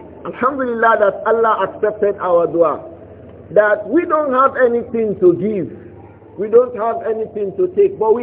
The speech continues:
have dua. At the end of the day, people say, "Ah, it is God, oh. It is God, oh." Before, who was it supposed to be? So because Allah really protected us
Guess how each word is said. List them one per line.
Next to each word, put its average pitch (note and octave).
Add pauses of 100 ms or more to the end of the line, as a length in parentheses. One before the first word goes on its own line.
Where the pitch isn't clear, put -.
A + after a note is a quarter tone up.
have C4
dua. A#3 (1400)
At G#3+
the A#3+
end C#4+
of B3+
the -
day, A#3
people D4
say, D#4
"Ah, F#4+
it B3
is C4+
God, C#4
oh. A3 (400)
It B3+
is B3+
God, A#3+
oh." G3 (100)
Before, A#3+
who D4+
was A3
it -
supposed F3
to D#3
be? - (4000)
So D#3+
because G#3+ (120)
Allah G#3+
really F#3
protected D#3
us B2+